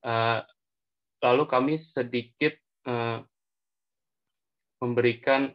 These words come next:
eh, masukan untuk para guru-guru untuk mulai, eh, para murid itu pertama, eh, lebih mengenali diri mereka, lebih mengenali apa yang mereka suka, apa yang mereka tidak suka, apa yang mereka khawatirkan, lebih mengenali diri mereka.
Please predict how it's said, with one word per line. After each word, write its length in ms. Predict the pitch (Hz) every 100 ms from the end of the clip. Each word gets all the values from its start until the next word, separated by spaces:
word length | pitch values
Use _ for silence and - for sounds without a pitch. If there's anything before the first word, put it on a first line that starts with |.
| -
eh, 200 | 117 117
masukan 600 | 120 120 123 123 123 127
untuk 280 | 120 120
para 200 | - 107
guru-guru 640 | 104 110 107 110 110 123 117
untuk 240 | 120 131
mulai, 440 | 127 123 135 143 143 _ _ _ 127
eh, 180 | 120 117
para 240 | 120 117
murid 360 | 120 120 127 127
itu 160 | 127 151
pertama, 640 | - - 120 123 143 - -
eh, 280 | 123 120 113 135
lebih 240 | 143 156
mengenali 520 | 147 127 123 123 139
diri 280 | 123 117 117
mereka, 440 | 113 107 - 107 104 _ _ _ _ -
lebih 240 | 117 120
mengenali 520 | 117 117 117 120 131 -
apa 240 | 117 127
yang 80 | 123
mereka 320 | 117 107 107
suka, 400 | 107 123 113 113
apa 160 | - 110
yang 120 | 113
mereka 240 | 113 - 110
tidak 240 | 110 110 -
suka, 400 | 120 - 110 - _ _ _ _
apa 320 | 127 - 131
yang 80 | 123
mereka 240 | 113 107 113
khawatirkan, 800 | 113 110 - 117 - 113 110 110 113 _ _ _ _ _ 123
lebih 240 | 123 139
mengenali 400 | 139 117 113 110
diri 240 | 117 113 110
mereka. 480 | 104 101 - 104